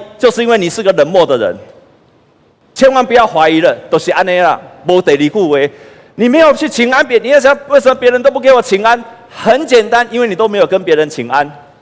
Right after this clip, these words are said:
很简单的道理，因为你用什么量别人，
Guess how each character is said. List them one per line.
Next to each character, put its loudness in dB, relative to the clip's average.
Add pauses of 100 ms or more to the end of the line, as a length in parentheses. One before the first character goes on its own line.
(840)
很 -2
简 0
单 0
的 2
道 2
理， -6 (420)
因 -8
为 2
你 0
用 2
什 -4
么 4
量 0
别 0
人， 4